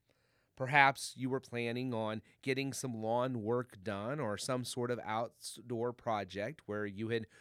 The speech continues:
waited all week until Saturday to get there. Perhaps you had planned on going to a ball game or the amusement park. Or maybe you just planned on spending some time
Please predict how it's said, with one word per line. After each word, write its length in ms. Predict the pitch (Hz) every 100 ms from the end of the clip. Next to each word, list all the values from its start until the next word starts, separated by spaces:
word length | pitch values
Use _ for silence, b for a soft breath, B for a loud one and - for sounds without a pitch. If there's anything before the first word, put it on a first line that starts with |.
| B -
waited 340 | 151 170 170
all 240 | 120 156
week 300 | 117 110 151
until 300 | 123 110 139
Saturday 560 | 139 - 113 139 135 139
to 80 | 131
get 260 | 110 107
there. 320 | - 95 127 170 b b b b b -
Perhaps 540 | 208 196 226 233 -
you 140 | 180 160
had 320 | 156 156 147
planned 480 | - 147 156 165 143
on 240 | 143 139
going 280 | 123 156 180
to 180 | 170 170
a 40 |
ball 300 | 151 151 165
game 400 | 143 101 110 151
or 320 | 110 113 120 117
the 140 | 135
amusement 500 | 147 147 170 107 95
park. 420 | - 71 85 - - b b b b b b _ _ -
Or 160 | 190
maybe 440 | 175 151 170 170 175
you 340 | 151 131 127
just 580 | 107 104 127 131 - -
planned 440 | 107 110 110 110
on 180 | 107 101
spending 480 | - 117 117 117 117
some 240 | - 117
time 400 | 104 104 101 104